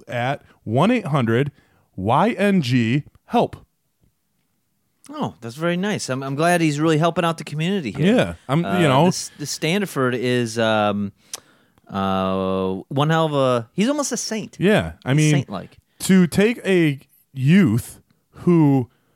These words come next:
Speaker 1: is troubled
Speaker 2: Mm-hmm.
Speaker 1: and teach them the ways of continuing to do this trouble, but appear innocent.
Speaker 2: Yeah.
Speaker 1: That's, that's a great technique.
Speaker 2: I mean, I w-, as growing up, I was, I was pretty good at doing that,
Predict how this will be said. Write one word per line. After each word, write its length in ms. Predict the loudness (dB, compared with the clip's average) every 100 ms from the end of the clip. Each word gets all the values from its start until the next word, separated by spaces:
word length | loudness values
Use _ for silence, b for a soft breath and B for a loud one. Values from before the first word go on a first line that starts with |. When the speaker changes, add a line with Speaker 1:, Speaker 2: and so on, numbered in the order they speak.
| _ _
Speaker 1:
is 240 | -4 -2
troubled 600 | -8 0 2 2 0 -2 -10
Speaker 2:
Mm-hmm. 280 | -12 -8 -8 -10 _
Speaker 1:
and 500 | 0 2 2 0 -2
teach 280 | -2 -4 0
them 220 | 2 4
the 80 | 2
ways 460 | 4 4 4 2 0
of 320 | 0 0 -4 _ _ _
continuing 520 | -6 -2 0 2 2
to 120 | 0 0
do 180 | 2 4
this 180 | 4 0
trouble, 460 | 0 0 2 -2 -2
but 140 | -4 -2
appear 540 | -6 -6 0 2 2
innocent. 580 | -2 -8 -8 -8 -8 -8 _ _ -2
Speaker 2:
Yeah. 240 | 0 0 -4
Speaker 1:
That's, 280 | -2 -2 -2
that's 300 | -4 -2 0
a 40 | -2
great 280 | 0 0 0
technique. 380 | -4 -2 -6 -2
Speaker 2:
I 60 | 2
mean, 220 | 2 0
I 140 | 0 0
w-, 240 | 0 -2
as 200 | -2 -2
growing 400 | -2 0 2 2
up, 220 | 0 -2 -4 _ _ _ _
I 120 | 0
was, 280 | 2 -2 -4 2
I 60 |
was 180 | 2 2
pretty 460 | -6 -6 0 2 2
good 200 | 2 2
at 180 | -2 0
doing 320 | 4 4 2
that, 340 | -2 -6 -10